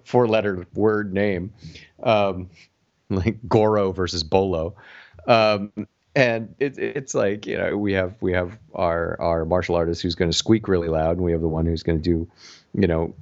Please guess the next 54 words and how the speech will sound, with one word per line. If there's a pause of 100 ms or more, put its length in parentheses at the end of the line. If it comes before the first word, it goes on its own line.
a,
a
lot
of
kicks. (640)
But
I
mean, (100)
it,
it, (140)
it
felt
like, (500)
yeah,
you
can,
you,
you
can
follow
a
formula
and
still
find
a
way
to
make
something
that's
at
least
interesting
to
watch, (760)
and (300)
at
least
make
people
care
for
the
twenty
minutes
of
the
film
that,
that,
that
are
good.